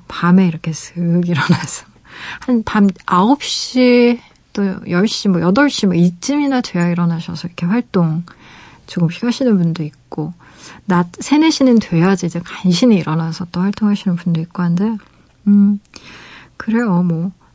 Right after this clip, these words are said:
아침형이 좋다, 저녁형이 좋다, 뭐 이럴 게 아니라 이제 본인에게 맞는 또 라이프 스타일이라는 게 있는 거니까 이제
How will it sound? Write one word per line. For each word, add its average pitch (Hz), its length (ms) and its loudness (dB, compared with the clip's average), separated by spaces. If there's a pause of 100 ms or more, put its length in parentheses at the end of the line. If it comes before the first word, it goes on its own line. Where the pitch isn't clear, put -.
아침형이 226 580 4
좋다, 185 500 -2
저녁형이 190 500 2
좋다, 175 400 -6
뭐 165 140 -4
이럴 208 260 2
게 214 200 -4
아니라 180 400 0
이제 185 200 -2
본인에게 285 400 2
맞는 185 600 2
또 170 160 -6
라이프 170 300 -6
스타일이라는 180 1200 0
게 170 260 -4
있는 254 340 4
거니까 160 500 -4
이제 175 360 -4